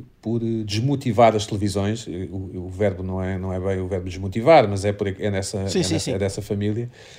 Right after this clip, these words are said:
Speaker 1: a investir em coisas deste tipo, porque não há uma forma correta, não há uma forma, eh, eh,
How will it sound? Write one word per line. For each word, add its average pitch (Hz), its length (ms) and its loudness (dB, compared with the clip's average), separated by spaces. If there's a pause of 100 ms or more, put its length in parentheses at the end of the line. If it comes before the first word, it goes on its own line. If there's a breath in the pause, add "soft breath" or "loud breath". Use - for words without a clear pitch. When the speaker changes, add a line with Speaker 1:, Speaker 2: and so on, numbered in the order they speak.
(180 loud breath)
Speaker 1:
a 131 100 2
investir 151 460 4
em 135 120 2
coisas 123 200 0
deste 131 180 0
tipo, 117 320 -2
porque 160 220 0
não 160 180 6
há 170 120 8
uma 170 180 4
forma 147 420 6
correta, 131 720 4 (600 soft breath)
não 127 120 4
há 147 60 10
uma 147 140 6
forma, 117 400 6
eh, 95 340 8 (340)
eh, 82 460 -2